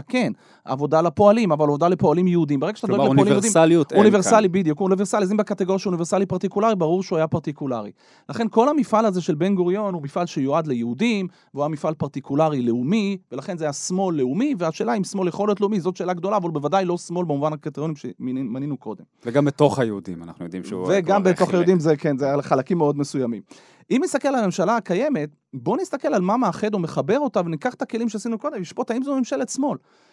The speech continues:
Speaker 1: כי נראה שמה שמאחד אותה בעיקר זה הלא. מה, אנחנו יודעים מה אנחנו לא רוצים, מה אנחנו לא, אנחנו לא רוצים ביבי.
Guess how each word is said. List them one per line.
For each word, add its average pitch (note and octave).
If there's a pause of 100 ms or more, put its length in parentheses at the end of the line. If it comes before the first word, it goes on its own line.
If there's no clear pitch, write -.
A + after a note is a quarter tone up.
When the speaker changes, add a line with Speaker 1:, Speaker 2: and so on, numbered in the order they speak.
(320)
Speaker 1:
כי F#3
נראה F3
שמה A#3+
שמאחד A#3
אותה B3+
בעיקר F#3+
זה E3
הלא. C#3 (580)
מה, G3
אנחנו F3+
יודעים B3+
מה A#3+
אנחנו F3+
לא E3+
רוצים, D#3+
מה G#3+
אנחנו A#3+
לא, F3
אנחנו A#3+
לא E4
רוצים B3
ביבי. D#3